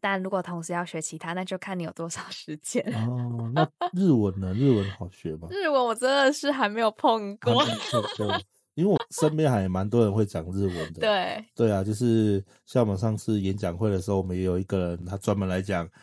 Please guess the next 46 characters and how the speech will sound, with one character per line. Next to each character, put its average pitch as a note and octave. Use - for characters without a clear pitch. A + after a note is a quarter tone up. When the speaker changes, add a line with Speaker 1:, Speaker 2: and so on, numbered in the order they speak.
Speaker 2:
日 A#2+
文。 -
Speaker 1:
日 -
文， F#2+
Speaker 2:
对， A2+
Speaker 1:
哇。 G2
Speaker 2:
我 F2+
说 A#2
：“哇， G#2+
那 A2+
个 A2
讲 F2
得 F#2+
那 A2
么 G#2
流 G2
利。” G#2+
Speaker 1:
对。 -
Speaker 2:
可 -
是 B2+
日 F3
文 G#2
好 -
像 G2+
就 A2+
比 -
较 G#2+
没 G2+
有 F#2
卷 F2+
舌 F#2
音。 F#2
Speaker 1:
日 D#4
文， F3+
哦， G#3
我 F#3
是， -
我 F#3
的 G3
日 A#3
文 F#3+
真 F3+
的 E3
不 E3
好。 -
Speaker 2:
哦。 F#2+